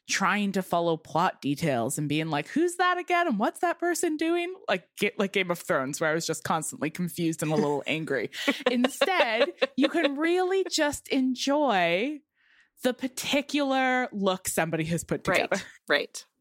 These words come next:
Speaker 1: Is
Speaker 2: Yes.
Speaker 1: that a good allegory?
Speaker 2: I think that's amazing. It makes me
Speaker 1: Great.
Speaker 2: think about how sometimes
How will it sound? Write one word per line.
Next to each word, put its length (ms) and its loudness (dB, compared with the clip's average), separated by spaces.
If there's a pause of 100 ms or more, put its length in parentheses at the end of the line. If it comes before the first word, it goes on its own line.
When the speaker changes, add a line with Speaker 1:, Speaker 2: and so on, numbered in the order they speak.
(100)
Speaker 1:
Is 60 4
Speaker 2:
Yes. 160 -4
Speaker 1:
that 220 2
a 60 2
good 300 0
allegory? 600 0 (200)
Speaker 2:
I 140 4
think 240 0
that's 200 2
amazing. 640 0
It 140 4
makes 380 2
me 120 2
Speaker 1:
Great. 120 2
Speaker 2:
think 200 2
about 240 4
how 680 2
sometimes 1080 0